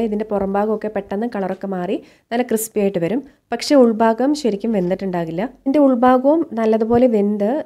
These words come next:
നന്നായിട്ട് മുരിഞ്ഞ് വന്നിട്ടുണ്ടെങ്കിൽ മാത്രമേ തണുത്ത് കഴിഞ്ഞാലും ഇത്, ആ, നല്ല ക്രിസ്പി ആയിട്ട് തന്നെ ഇരിക്കത്തുള്ളൂ.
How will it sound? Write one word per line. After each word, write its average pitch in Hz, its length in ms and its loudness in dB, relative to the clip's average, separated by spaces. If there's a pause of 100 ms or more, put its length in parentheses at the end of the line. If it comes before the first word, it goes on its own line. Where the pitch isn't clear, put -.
നന്നായിട്ട് 190 360 -4
മുരിഞ്ഞ് 208 360 0
വന്നിട്ടുണ്ടെങ്കിൽ 202 580 -4
മാത്രമേ 180 320 -8 (420)
തണുത്ത് 226 320 0
കഴിഞ്ഞാലും 208 480 2 (180)
ഇത്, 208 140 -4 (240)
ആ, - 20 -6 (240)
നല്ല 190 300 0
ക്രിസ്പി 202 340 -10
ആയിട്ട് 190 140 -4
തന്നെ 185 200 -4 (140)
ഇരിക്കത്തുള്ളൂ. 165 460 -6